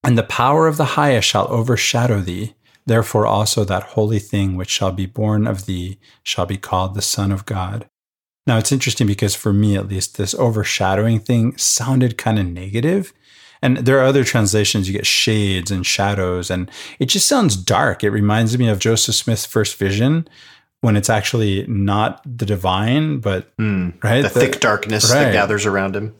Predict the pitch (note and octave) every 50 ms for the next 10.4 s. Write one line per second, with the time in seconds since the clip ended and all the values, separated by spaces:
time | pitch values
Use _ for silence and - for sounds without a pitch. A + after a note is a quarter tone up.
0 | _ B2+ A#2 C3 C3 A#2 G#2 A#2 - - C3 A#2+ A2 A2+ A#2 A#2+ B2 - - C#3+
1 | C#3+ D3 B2+ C#3 C3 B2 A#2+ A#2+ C#3+ B2+ B2 A#2+ - D3+ B2+ B2 A#2+ A#2+ - -
2 | B2+ A2 - - A#2 - - A2+ G#2+ G2+ - - G2 G2 G2+ G2 G2 G2 G2 G2
3 | G#2 - - G#2 G2 - _ - - - G2+ F2+ - - E2+ E2 - - F2+ F#2
4 | F#2+ F#2 F#2+ F#2 - - - - - - - - - _ _ _ - A#2+ G#2+ -
5 | - - - - A#2 - - - - A#2 - - - - - - - - - B2
6 | - _ _ _ D#3 D3+ D3 D3 C#3+ C#3 B2+ C3 C#3 E3+ F3+ D3+ A2 G2+ F#2+ G2
7 | G#2 - - - - - G#2+ G#2 G2+ G2+ F#2+ F#2+ A2 G#2 - A2 G2 F#2+ F#2 F2+
8 | - - - F#2+ F2+ F2 - - - - - G#2+ G2 G2 G2+ G2 F#2+ G2+ F#2+ F#2+
9 | F2 G2+ F#2+ F#2 F#2 G2 G#2 F#2+ G2+ F#2 F2 F#2+ F2 E2+ F2+ E2 - - - -
10 | F2+ F2+ F2 F2 F2+ F2 F2 F2+